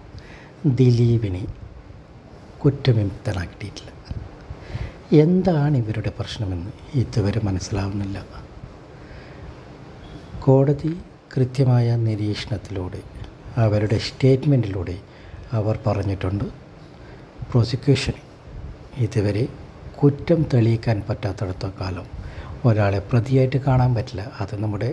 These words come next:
നീതിന്യായ വ്യവസ്ഥ അങ്ങനെയാണ്. പിന്നെ എത്രയൊക്കെ തെളിവുകൾ, ഇവർ ഇത്ര എട്ട് വർഷമുണ്ടായിട്ട് ഇത്രയൊക്കെ ആൾക്കാർ, ഗവൺമെൻറ്റിൻ്റെ വക്കീൽ, ആ, അതിജീവിയുടെ സ്വന്തം വക്കീൽ, അവർക്കും അത്യാവശ്യത്തിന് പൈസയും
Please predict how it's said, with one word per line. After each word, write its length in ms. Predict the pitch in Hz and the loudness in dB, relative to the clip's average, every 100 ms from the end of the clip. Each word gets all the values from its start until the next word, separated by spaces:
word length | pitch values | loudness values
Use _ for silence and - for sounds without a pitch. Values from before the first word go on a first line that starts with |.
| - | 0
നീതിന്യായ 460 | 110 110 120 123 120 | 0 4 6 6 4
വ്യവസ്ഥ 440 | 113 104 107 - 131 | 2 0 -4 -2 -2
അങ്ങനെയാണ്. 440 | 101 87 - - - - - - - - - | 0 -4 -6 -10 -16 -16 -14 -14 -14 -16 2
പിന്നെ 340 | 131 117 113 104 - 131 | 6 8 6 2 -2 -2
എത്രയൊക്കെ 540 | 123 - 143 139 139 131 | -2 2 4 4 2 0
തെളിവുകൾ, 400 | 135 107 107 104 101 - - - - | 2 2 2 0 -2 -8 -16 -18 2
ഇവർ 160 | 131 175 196 | 4 4 4
ഇത്ര 480 | - - - - 165 156 | 0 -6 -16 -4 2 4
എട്ട് 240 | 143 - 151 131 | 2 2 4 4
വർഷമുണ്ടായിട്ട് 720 | 123 - 127 127 117 113 123 | 2 0 2 2 2 0 0
ഇത്രയൊക്കെ 500 | 113 - 123 120 123 117 | -2 -2 2 2 2 0
ആൾക്കാർ, 360 | 101 92 - 104 95 | 0 -2 -4 -4 0
ഗവൺമെൻറ്റിൻ്റെ 540 | 110 101 110 107 101 98 | 2 2 2 2 2 0
വക്കീൽ, 360 | 95 - 101 92 - - - - | 0 -2 -2 -2 -8 -12 -10 -2
ആ, 40 | 95 95 92 92 - - | 2 2 2 0 -2 -2
അതിജീവിയുടെ 540 | 107 104 110 104 98 98 | 0 2 2 2 0 0
സ്വന്തം 340 | 117 104 104 101 | 0 2 2 0
വക്കീൽ, 380 | 92 - - 107 - - - - - - - - - - 170 | -2 -4 -6 -6 -6 -14 -14 -14 -16 -16 -16 -16 -16 -6 0
അവർക്കും 400 | 175 - 175 151 | 0 2 4 4
അത്യാവശ്യത്തിന് 560 | - 147 135 - 135 123 | 6 4 4 4 2 4
പൈസയും 360 | 120 110 135 | 4 4 0